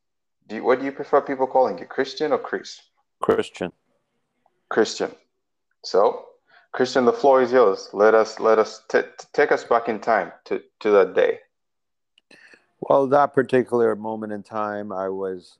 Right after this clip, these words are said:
Speaker 2: uh, like I said, heavily, heavily addicted to, uh, cocaine, alcohol,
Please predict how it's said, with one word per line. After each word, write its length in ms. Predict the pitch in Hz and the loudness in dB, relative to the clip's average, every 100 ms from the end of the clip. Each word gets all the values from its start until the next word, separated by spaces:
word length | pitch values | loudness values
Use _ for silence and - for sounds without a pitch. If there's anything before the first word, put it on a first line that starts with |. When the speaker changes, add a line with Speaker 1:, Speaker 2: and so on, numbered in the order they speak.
| - | -12
Speaker 2:
uh, 420 | 92 87 82 80 78 _ _ _ _ _ _ _ _ _ _ _ _ _ _ _ _ _ _ _ _ _ _ - | -10 -10 -14 -20 _ _ _ _ _ _ _ _ _ _ _ _ _ _ _ _ _ _ _ _ _ _ _ -6
like 260 | 101 - | -6 -6
I 60 | 98 | -12
said, 360 | - 104 98 87 - | -10 -10 -10 -14 -14
heavily, 400 | 101 101 95 92 | -12 -12 -18 -16
heavily 400 | 95 92 95 90 | -14 -12 -12 -14
addicted 460 | 82 95 - 90 _ | -12 -12 -12 -18 _
to, 480 | 95 90 87 85 85 - | -12 -12 -12 -14 -16 -12
uh, 360 | 92 85 82 82 _ _ _ _ _ _ _ _ _ _ _ _ _ _ _ _ _ _ | -8 -6 -6 -10 _ _ _ _ _ _ _ _ _ _ _ _ _ _ _ _ _ _
cocaine, 640 | 95 95 - 101 101 98 | -8 -8 -8 -8 -8 -6
alcohol, 880 | 87 98 - 92 95 95 95 92 | -4 -4 -4 -8 -6 -6 -8 -14